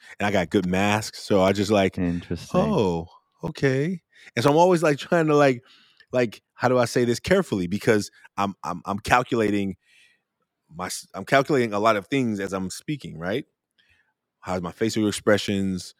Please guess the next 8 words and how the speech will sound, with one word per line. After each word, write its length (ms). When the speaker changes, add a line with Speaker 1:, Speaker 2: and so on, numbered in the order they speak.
Speaker 1:
How 240
am 100
I 400
projecting? 800
What 180
my 100
facial, 320
what, 160